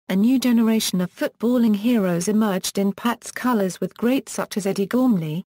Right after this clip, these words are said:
Paul Osam and Ricky O'Flaherty together with exciting young stars such as Colin Hawkins and Trevor Molloy. Thousands flocked to Inchicore for Friday nights under the floodlights in Richmond Park.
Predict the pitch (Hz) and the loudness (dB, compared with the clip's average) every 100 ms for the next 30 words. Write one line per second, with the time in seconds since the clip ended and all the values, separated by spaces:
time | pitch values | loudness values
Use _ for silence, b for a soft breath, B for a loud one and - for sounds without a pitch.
0 | - 240 240 214 226 - 196 196 208 196 | -6 0 2 4 2 0 -2 0 0 0
1 | 277 - 214 202 - 208 196 - 156 151 | -2 0 -2 -2 -2 0 0 -2 -6 -4
2 | 190 226 196 175 180 185 - 269 269 214 | -2 -2 0 0 -2 -4 -4 -2 0 0
3 | 202 220 240 226 - 294 269 196 185 - | 2 2 2 2 -2 -2 0 -2 -4 -6
4 | - 226 - - 247 208 185 202 240 - | -6 -6 -6 -2 0 0 0 0 -2 -2
5 | 170 165 180 175 214 196 190 220 208 196 | -4 -2 -4 -2 -2 0 0 2 2 0
6 | - 240 262 220 202 - 196 - - - | -2 -2 0 0 0 -2 -4 -4 -12 -8
7 | 190 190 - 208 196 233 208 - 175 - | -4 -2 -2 -4 -2 0 -2 -2 -8 -4
8 | 262 277 277 247 208 190 - 190 180 185 | 0 2 2 2 2 -2 -4 -2 -2 -4
9 | - 233 240 208 202 - 180 202 240 - | -4 -2 0 0 -2 -2 0 0 -2 -2
10 | 185 180 - 208 156 - - | -2 -2 -4 -4 -4 -6 -14